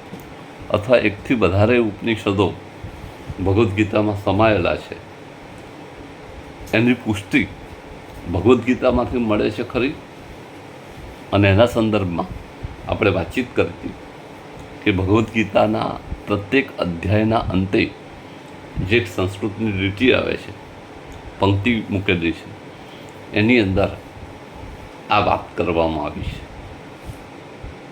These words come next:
"શ્રીમદ ભગવદ્ ગીતા સુ ઉપનિષદ સુ", એમાં આ બે આવેલા શબ્દો છે.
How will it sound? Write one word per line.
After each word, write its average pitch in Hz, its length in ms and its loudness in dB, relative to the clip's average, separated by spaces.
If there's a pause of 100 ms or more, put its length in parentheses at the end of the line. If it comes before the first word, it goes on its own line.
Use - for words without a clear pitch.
(460)
"શ્રીમદ 101 380 6
ભગવદ્ 95 360 4
ગીતા 85 420 4
સુ 139 240 0 (120)
ઉપનિષદ 92 540 -2 (200)
સુ", 92 200 4 (220)
એમાં 98 260 6
આ 85 40 4
બે 85 260 4
આવેલા 82 340 2
શબ્દો - 340 -8
છે. - 220 -12